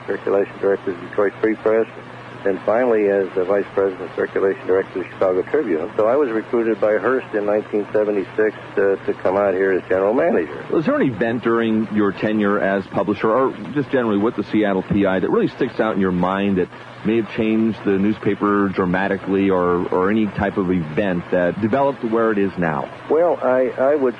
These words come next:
Speaker 1: say that, uh, the paper has made a major change in the, in the view of the reader. I, but when I came to town in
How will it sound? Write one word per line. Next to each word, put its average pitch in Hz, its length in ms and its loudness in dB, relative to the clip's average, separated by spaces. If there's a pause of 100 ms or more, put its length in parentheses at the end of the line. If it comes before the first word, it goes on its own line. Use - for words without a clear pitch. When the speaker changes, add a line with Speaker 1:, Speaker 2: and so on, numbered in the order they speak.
Speaker 1:
say 135 260 4
that, 107 300 0
uh, 101 560 2
the 98 160 0
paper 139 340 0
has 101 240 2
made 113 200 4
a 98 60 2
major 87 360 0
change 90 400 -2
in 87 180 0
the, 82 220 2
in 85 80 0
the 82 60 -2
view 101 260 2
of 82 100 2
the 80 80 -2
reader. 98 400 2
I, 76 40 0
but 80 320 -6
when 104 100 2
I 113 80 2
came 117 280 2
to 98 80 2
town 104 340 0
in 87 100 0